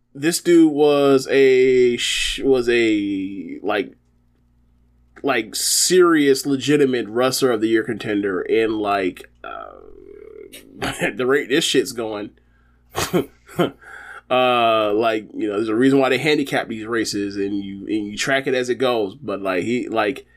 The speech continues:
uh, he's definitely down right now. He's definitely trending down. Um, and he needs to shine the arm and, like, it's got,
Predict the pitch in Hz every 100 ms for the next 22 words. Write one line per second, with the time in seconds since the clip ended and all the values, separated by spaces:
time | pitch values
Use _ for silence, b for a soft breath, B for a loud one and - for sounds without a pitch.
0 | b b b b - 98 92 78 69 65
1 | _ _ _ _ _ - 131 123 131 135
2 | 147 135 123 117 107 87 87 78 - _
3 | _ 135 110 113 135 131 123 120 117 107
4 | 98 92 85 - - 104 104 101 92 98
5 | 104 104 127 127 - 131 110 107 107 104
6 | 90 87 101 95 92 90 - - 95 101
7 | 90 104 - - - - - - - -
8 | - - 110 110 123